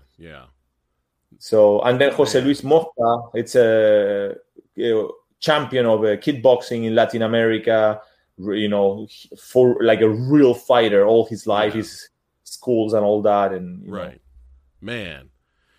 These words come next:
Speaker 1: Woof. Well, it shows. The quality of the fight
Speaker 2: <laughs>
Speaker 1: scenes show because they're phenomenal. And I was getting ready. You beat me to the punch, but I, at least we got the story behind it, the, the M M A fighter you fought.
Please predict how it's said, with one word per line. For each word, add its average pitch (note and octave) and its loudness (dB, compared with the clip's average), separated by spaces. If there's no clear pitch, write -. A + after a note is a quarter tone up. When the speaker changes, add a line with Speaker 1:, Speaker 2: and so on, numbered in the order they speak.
Speaker 1:
Woof. D4+ -6
Well, C3 -8
it B2+ -12
shows. A2+ -8
The A2 -20
quality B2+ -12
of A#2 -4
the F3 4
fight A#2+ -12
Speaker 2:
<laughs> A2 -12
Speaker 1:
scenes F#2+ -18
show F2+ -14
because F#2 -18
they're F#2 -20
phenomenal. F2+ -18
And G#2+ -16
I A2+ -14
was A2 -16
getting B2+ -14
ready. C3+ -14
You A#2+ -18
beat D#3+ -10
me D#3 -18
to D3+ -14
the B2+ -18
punch, D3 -12
but G#2+ -14
I, G#2+ -12
at A#2 -16
least D#3+ -12
we D3 -16
got C#3 -14
the A2+ -20
story D3 -12
behind F#2 -16
it, E2 -20
the, F2+ -18
the F#2 -20
M B2+ -12
M A2+ -12
A C3 -10
fighter G2 -14
you F2 -20
fought. E2 -18